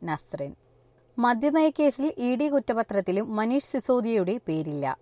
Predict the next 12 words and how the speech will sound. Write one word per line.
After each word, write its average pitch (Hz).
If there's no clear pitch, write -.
ന്യൂഡൽഹി. 170
മദ്യനയക്കേസുമായി 294
ബന്ധപ്പെട്ട് 262
എൻഫോഴ്സ്മെന്റ് 262
ഡയറക്ടറേറ്റ് 196
സമർപ്പിച്ച 196
കുറ്റപത്രത്തിലും 180
ഡൽഹി 294
ഉപമുഖ്യമന്ത്രി 277
മനീഷ് 240
സിസോദിയയുടെ 262
പേരില്ല. 156